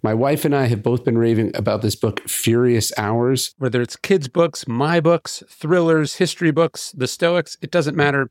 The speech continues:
You can find whatever you're looking for on Audible. My belief is that books are important and amazing. I'm a little biased, of course, as an author, and whatever gets them into your brain,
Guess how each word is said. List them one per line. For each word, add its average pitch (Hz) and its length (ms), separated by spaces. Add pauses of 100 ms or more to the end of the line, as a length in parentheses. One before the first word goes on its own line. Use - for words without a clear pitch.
You 110 140
can 107 160
find 127 380
whatever 135 500
you're 127 180
looking 131 380
for 139 380
on 120 300
Audible. 113 540
My 143 160
belief 165 300
is 113 80
that 107 220
books - 340
are 131 120
important 151 560
and 120 140
amazing. 151 460
I'm 120 160
a 131 160
little - 0
biased, 139 440
of - 120
course, 123 240
as 107 140
an 104 100
author, 104 300 (160)
and 131 180
whatever 165 480
gets 160 320
them 147 220 (100)
into 180 380
your 185 120
brain, 143 460